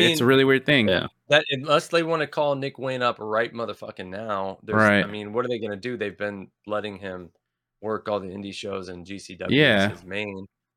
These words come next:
Speaker 2: So that would be pretty shitty. I mean, is he eighteen yet?
Speaker 1: No, not yet. I don't think so.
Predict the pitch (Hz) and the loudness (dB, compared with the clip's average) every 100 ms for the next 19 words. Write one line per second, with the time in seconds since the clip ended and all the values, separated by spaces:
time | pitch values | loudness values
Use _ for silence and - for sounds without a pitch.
0 | _ _ - - 104 104 104 113 - 98 | _ _ -10 -4 0 0 0 -6 -6 -10
1 | - 95 90 95 113 - 107 117 110 - | -8 -8 -6 -6 -4 -4 -2 -2 -4 -6
2 | 110 113 - 107 131 143 151 - _ - | -6 -6 -6 -8 -6 -8 -8 -12 _ -18
3 | - - - _ _ - 127 135 113 113 | -16 -18 -20 _ _ 2 6 6 6 4
4 | 107 110 107 110 95 107 - 98 95 | 6 6 6 4 2 2 4 4 4